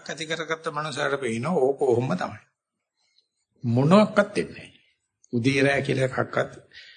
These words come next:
ඉරියව්වක් කියලා එකක්වත් මූල කර්මස්ථානේ අනික් කර්මස්ථාන කියලා භේදක මොකක්වත් නැහැ.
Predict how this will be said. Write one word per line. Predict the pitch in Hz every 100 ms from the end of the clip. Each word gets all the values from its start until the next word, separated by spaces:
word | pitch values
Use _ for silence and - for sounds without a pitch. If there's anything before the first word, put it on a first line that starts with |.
| - _
ඉරියව්වක් | 123 131 143 147 151 -
කියලා | 147 139 131
එකක්වත් | 117 - 110 120 - - - _ -
මූල | 117 139 139
කර්මස්ථානේ | 139 127 131 127 135 131 135 131
අනික් | 127 131
කර්මස්ථාන | 139 135 123 - 131 127
කියලා | 135 123
භේදක | 135 139 151 196
මොකක්වත් | 190 - - -
නැහැ. | -